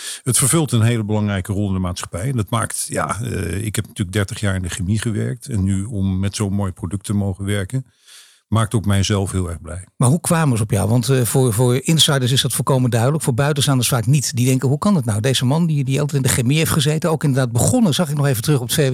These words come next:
Speaker 2: W O, en inderdaad daar met een beta-pakket. Dat scheelt dan toch ook weer, hè? Geen pretpakketje.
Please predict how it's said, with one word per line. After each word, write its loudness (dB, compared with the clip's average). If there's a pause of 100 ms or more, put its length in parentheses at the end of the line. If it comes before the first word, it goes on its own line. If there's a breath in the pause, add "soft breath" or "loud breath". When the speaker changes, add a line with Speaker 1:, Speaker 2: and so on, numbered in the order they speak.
Speaker 2:
W 2
O, 0
en 0
inderdaad -2
daar 0
met 2
een 0
beta-pakket. 0
Dat 0
scheelt 2
dan 0
toch 0
ook 0
weer, 2
hè? 2
Geen 0
pretpakketje. 0